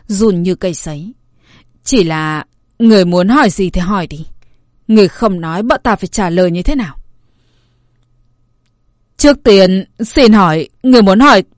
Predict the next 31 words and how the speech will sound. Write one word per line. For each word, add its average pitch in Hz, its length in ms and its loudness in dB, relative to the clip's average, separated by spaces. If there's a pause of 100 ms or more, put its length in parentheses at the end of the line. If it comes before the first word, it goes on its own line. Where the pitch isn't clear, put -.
(100)
bọn 254 220 0
ta 190 220 0
trả 240 180 0
lời 196 160 4
câu 240 140 4
hỏi 214 180 4
gì? 156 240 -10 (1080)
Đệ 208 200 2
tử 202 140 -2
Âm 202 220 -2
Dương 180 260 -4
Thần 165 200 -4
Tông 170 300 -6
kính 165 220 -8
cẩn 269 140 -8
lễ 156 200 -8
phép 277 220 -12
nói. 160 360 -12 (340)
Dù 208 180 0
tông 208 180 -2
môn 185 180 -2
của 185 120 -6
chúng 175 200 -8
lợi 247 240 -4
hại 175 240 -8
thì 180 120 -2
đấy 170 180 -8
cũng 285 140 -16
là 294 140 -4
tông 180 240 -8
môn. 165 220 -8